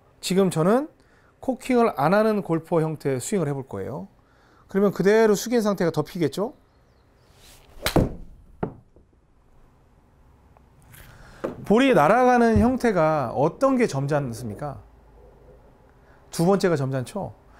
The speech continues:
골프에서 진짜 중요한 거는요, 어떠한 스윙 모양을 만드는 게 아니라 내가 공을 쳤을 때 예측 가능한 결과를 만들 수 있느냐,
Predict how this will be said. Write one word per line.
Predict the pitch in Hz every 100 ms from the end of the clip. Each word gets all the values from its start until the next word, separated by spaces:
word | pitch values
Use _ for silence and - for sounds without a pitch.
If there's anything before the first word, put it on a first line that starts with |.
| - - -
골프에서 | - 208 254 - 262 247 233
진짜 | - 214 185 247
중요한 | - - 214 208 180
거는요, | 175 170 175
어떠한 | 123 117 170 190 - 262 254 240 240
스윙 | 196 - 277 262
모양을 | 247 220 208
만드는 | 156 151 170 175
게 | 165
아니라 | 131 196 170 95 - - - _
내가 | 165 180 233 254
공을 | 214 240 240
쳤을 | - 277 - 254 233
때 | - 208 147
예측 | 156 202 - - 247 208 -
가능한 | - 165 220 233 202
결과를 | 170 175 190 185
만들 | 135 131 175 180
수 | -
있느냐, | 139 147 185 202 120